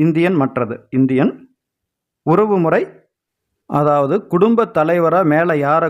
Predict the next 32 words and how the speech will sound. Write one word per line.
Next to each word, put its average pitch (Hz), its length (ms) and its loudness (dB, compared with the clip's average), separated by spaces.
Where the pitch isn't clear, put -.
கொடுத்தோமோ 143 480 -2
அவங்களுக்கு 202 680 0
இப்ப - 200 -4
ரெண்டாவதா 180 420 0
சேர்க்கிறோம் 165 640 -2
இல்லையா 156 260 0
உறுப்பினர், 143 420 -2
அவங்க 170 240 0
என்ன 165 140 2
உறவு 160 260 0
முறையோ 127 300 0
அதை 170 140 0
தான் 208 200 -2
கரெக்டா 147 300 -4
செலக்ட் 131 280 -6
பண்ணிக்கணும். 117 520 -2
அடுத்தது 180 360 -4
தொழில், 143 280 0
உங்களுடைய 180 280 2
தொழில் 196 300 0
என்னவோ 143 240 2
அதை 131 80 0
கொடுத்துட்டு 131 380 -4
இந்த 156 160 2
இடத்துல 139 280 -2
ரூபாயில 160 520 -2
உங்களுடைய 139 340 -2
வருமானம் 139 440 0
கொடுத்துருங்க. 117 400 -2
அதுக்கப்புறம் 170 460 -2
வாக்காளர் 135 460 -2
அட்டை 120 200 -8